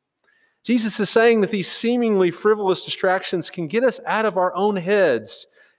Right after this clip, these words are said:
and the anxious spinning that happens there about things that probably won't happen,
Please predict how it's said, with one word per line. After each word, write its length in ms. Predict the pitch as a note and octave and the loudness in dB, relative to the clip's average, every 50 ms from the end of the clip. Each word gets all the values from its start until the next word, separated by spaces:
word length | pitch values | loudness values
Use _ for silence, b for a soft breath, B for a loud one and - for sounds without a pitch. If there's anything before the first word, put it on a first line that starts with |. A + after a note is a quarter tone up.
| b b | b b
and 80 | D#3 | -6
the 120 | E3+ - E3 | -6 -2 0
anxious 540 | F#3+ A3+ A#3 - - A3 F#3 - - - - b b b | 0 0 0 0 2 0 2 2 0 -6 -8 b b b
spinning 540 | b - - - G3 G3+ G3+ F#3+ F3+ E3+ | b -6 -2 0 2 2 4 2 2 2
that 180 | D#3 D#3 D3+ - | 0 0 -2 -2
happens 460 | - E3+ F3+ F3+ F3+ F3 D#3+ C#3+ B2+ | -2 -2 -2 -2 -2 -4 -4 -2 -2
there 240 | - D3+ D3+ D3+ D3 | 0 0 2 2 0
about 320 | C#3 C#3+ D3 C3+ - - | 0 0 -2 -2 -4 -2
things 300 | - F#3+ G3 G3 F#3 D#3 | -2 0 0 0 0 0
that 180 | - E3 D#3+ - | 0 -2 -2 -4
probably 520 | - F#3+ F#3 G#3+ A#3+ A#3 G#3 G3 G3 F#3+ | -6 -4 -2 0 0 0 0 0 0 0
won't 320 | F#3+ D#3+ D#3 E3+ F3+ D#3 - | 0 0 0 -2 -2 -2 -4
happen, 480 | - F3+ F3 E3 - - A#2+ A2+ A2+ | -6 -6 -6 -6 -6 -6 -8 -8 -8